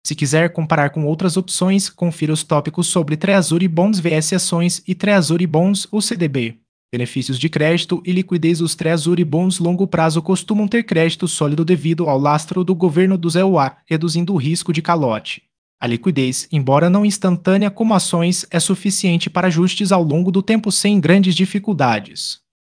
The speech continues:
Eles ajudam a manter uma reserva de valor com acesso relativamente fácil, permitindo vencimentos escalonados ou venda parcial no mercado.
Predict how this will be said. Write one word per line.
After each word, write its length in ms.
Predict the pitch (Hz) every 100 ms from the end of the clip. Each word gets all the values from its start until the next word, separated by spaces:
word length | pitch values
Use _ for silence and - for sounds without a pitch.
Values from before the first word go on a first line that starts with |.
| _ -
Eles 200 | 160 165
ajudam 380 | 196 180 170
a 40 | 170
manter 280 | 156 160 185
uma 120 | 185
reserva 360 | 160 156 156
de 100 | 160
valor 360 | 170 175 143 170
com 180 | 175 185
acesso 400 | 180 185 180 156
relativamente 840 | 123 208 214 214 190 151 143 165
fácil, 500 | 180 - 180 185 180 -
permitindo 480 | - 190 196 - 185
vencimentos 600 | 175 208 214 180 160 170
escalonados 840 | 170 180 196 190 165 175 170 160 -
ou 60 |
venda 260 | 151 180 190
parcial 520 | 202 202 - 170 147
no 80 | 151
mercado. 600 | 151 139 135 120 98 -